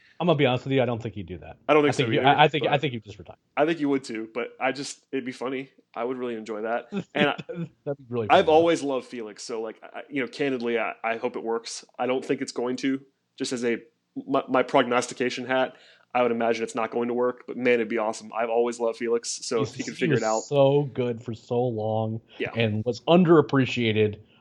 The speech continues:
Speaker 1: outside of Seattle. They love him there, but, you
Speaker 2: They
Speaker 1: know.
Speaker 2: do. Uh, also, Braves fans will probably hate him 'cause he wears his hat, he,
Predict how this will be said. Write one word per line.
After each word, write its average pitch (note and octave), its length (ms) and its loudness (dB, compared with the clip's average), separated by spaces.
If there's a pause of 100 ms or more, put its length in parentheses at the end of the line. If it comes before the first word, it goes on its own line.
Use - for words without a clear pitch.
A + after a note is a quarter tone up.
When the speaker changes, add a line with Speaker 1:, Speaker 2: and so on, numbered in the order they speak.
(180)
Speaker 1:
outside C3 360 6
of F#2+ 80 -4
Seattle. F#2+ 280 -6
They D3 120 6
love B2 240 4
him G2 180 -10
there, - 320 -14
but, F#2+ 180 -8
you A#2 60 -8
Speaker 2:
They D#3 80 10
Speaker 1:
know. C#3+ 60 6
Speaker 2:
do. A2+ 340 2
Uh, B2 160 6
also, D#3+ 300 6
Braves C3+ 260 2
fans C3 160 -4
will - 40 -18
probably A#2 200 -4
hate A#2 160 2
him A#2+ 60 -4
'cause A2+ 100 -8
he A2+ 60 -6
wears A2+ 140 -4
his G#2+ 100 -12
hat, A2+ 160 -4
he, B2 100 -6